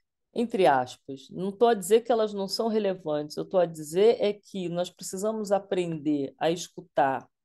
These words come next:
o silêncio, precisamos aprender a escutar outras formas de expressão, se nós queremos realmente construir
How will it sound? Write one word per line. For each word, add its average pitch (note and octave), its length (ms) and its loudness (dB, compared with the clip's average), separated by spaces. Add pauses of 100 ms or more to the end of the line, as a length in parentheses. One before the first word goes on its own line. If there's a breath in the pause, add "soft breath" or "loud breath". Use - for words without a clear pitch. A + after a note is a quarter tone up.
(400)
o F3 60 -12
silêncio, D3+ 800 -2 (100)
precisamos G3+ 460 -6
aprender G3 580 0
a F#3+ 60 6
escutar D#3 720 -4 (220)
outras G3 440 2
formas D#3+ 380 -2
de D3+ 60 -14
expressão, D#3 640 -4
se E3+ 140 -6
nós A3 220 -2
queremos G#3+ 380 2
realmente G#3+ 680 -2 (380)
construir A3+ 880 2